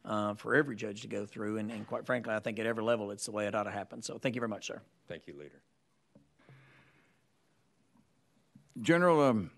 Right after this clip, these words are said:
Speaker 3: along those same lines, uh, I pr-, I appreciate your answer. We're, we're very, very, uh, jealous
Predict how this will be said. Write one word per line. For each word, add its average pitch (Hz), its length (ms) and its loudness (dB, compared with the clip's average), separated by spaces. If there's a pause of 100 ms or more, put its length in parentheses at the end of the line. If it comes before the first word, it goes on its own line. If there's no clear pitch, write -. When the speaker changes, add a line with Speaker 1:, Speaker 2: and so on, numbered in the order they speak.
(420)
Speaker 3:
along 143 420 0
those 143 240 2
same 151 300 6
lines, 143 520 6
uh, 104 220 2 (100)
I 123 180 0
pr-, - 240 -6
I 113 40 4
appreciate 131 500 0
your 113 160 4
answer. 123 400 2 (640)
We're, 131 340 4 (1040)
we're 123 280 2
very, 139 380 6
very, 135 440 6
uh, 117 140 6
jealous 139 600 4